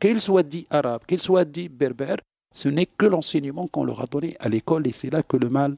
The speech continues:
encore, euh, persiste. Il en reste le problème. Mais pourquoi Sbehi et ses amis cherchaient absolument à émerger ? Pourquoi ils cherchaient à protester contre les Français ? Qu'est-ce qui s'est passé ?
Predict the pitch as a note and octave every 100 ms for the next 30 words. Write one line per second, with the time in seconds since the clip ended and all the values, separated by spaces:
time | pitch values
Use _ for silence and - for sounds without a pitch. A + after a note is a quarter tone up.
0 | - A#2+ - B2+ - - A2 - - -
1 | - F2 - - - - A#2 D#3 C4+ -
2 | G3+ - B2+ A#2+ A#2+ _ _ - - A3
3 | - - B3 A3 E3 - C#3 C3+ E3 E3
4 | - A#2+ A#2+ E3 - A#2 - C#3 - -
5 | - B2 C3 C#3 - _ _ - - A#2
6 | G2+ - - - _ _ _ _ _ _
7 | _ _ - - - G#3 A3+ - - -
8 | E3 - F3+ - - F3 D#3+ - G#3 F#3
9 | A#2 - G2+ - - - - _ _ _
10 | _ _ _ C4+ - E3+ - D3 - G2+
11 | -